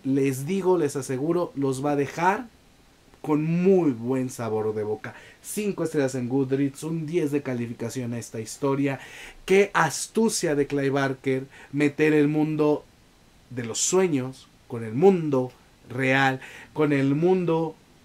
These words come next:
de la muerte. Y es, ah, ¿ustedes creen que hay otro mundo después de que muramos? ¿Existe la reencarnación?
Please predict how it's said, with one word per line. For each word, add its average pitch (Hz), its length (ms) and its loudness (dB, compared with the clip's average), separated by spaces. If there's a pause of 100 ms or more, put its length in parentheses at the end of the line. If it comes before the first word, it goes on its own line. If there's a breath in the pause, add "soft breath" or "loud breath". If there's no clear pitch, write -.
(540)
de 131 160 -4
la 113 160 -4
muerte. 131 640 -8 (540)
Y 139 140 -8
es, 139 260 -10
ah, 147 540 -4 (800 loud breath)
¿ustedes 165 400 -2
creen 170 240 -4
que 175 80 -4
hay 165 160 0
otro 165 200 -6
mundo 160 560 -2
después 143 440 -4
de 156 100 -4
que 147 120 -6
muramos? 143 580 -4
¿Existe 175 600 -6
la 170 140 -4
reencarnación? 135 920 -6